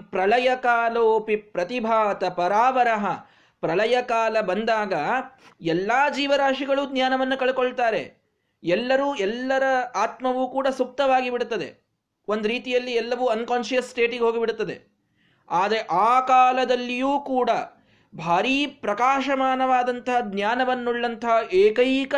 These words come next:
ದೇವತೆ ಅಂದ್ರೆ ವಾಯುದೇವರು ಅಂತ ಹೇಳ್ತದೆ ಶಾಸ್ತ್ರ. ಅಂದ್ಮೇಲೆ ಅವ್ರು ಯಾಕೆ ಮರೀತಾರೆ ಹೇಳ್ರಿ? ಅವರ ಸಾಮರ್ಥ್ಯ ಅವರಿಗೆ ಗೊತ್ತಿರ್ಲಿಲ್ಲ ಅಂತ ಹೇಳ್ತಾರೆ ಎಲ್ರು? ಹಾಗಿಲ್ಲ. ಆಗ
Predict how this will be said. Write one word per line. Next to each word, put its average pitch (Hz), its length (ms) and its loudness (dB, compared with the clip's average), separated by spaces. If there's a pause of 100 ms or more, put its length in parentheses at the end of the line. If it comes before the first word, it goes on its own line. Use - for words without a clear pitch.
ದೇವತೆ 254 460 2
ಅಂದ್ರೆ 269 240 0
ವಾಯುದೇವರು 262 560 0
ಅಂತ 226 180 -6
ಹೇಳ್ತದೆ 220 720 -6
ಶಾಸ್ತ್ರ. 180 420 -8 (880)
ಅಂದ್ಮೇಲೆ 254 360 0
ಅವ್ರು 226 220 0
ಯಾಕೆ 254 320 0
ಮರೀತಾರೆ 226 480 -2
ಹೇಳ್ರಿ? 190 280 0
ಅವರ 175 140 -2
ಸಾಮರ್ಥ್ಯ 190 500 -4
ಅವರಿಗೆ 180 220 -2
ಗೊತ್ತಿರ್ಲಿಲ್ಲ 175 540 -2
ಅಂತ 165 260 -6 (360)
ಹೇಳ್ತಾರೆ 151 500 -6
ಎಲ್ರು? 127 300 -12 (320)
ಹಾಗಿಲ್ಲ. 135 540 -8 (440)
ಆಗ 208 220 0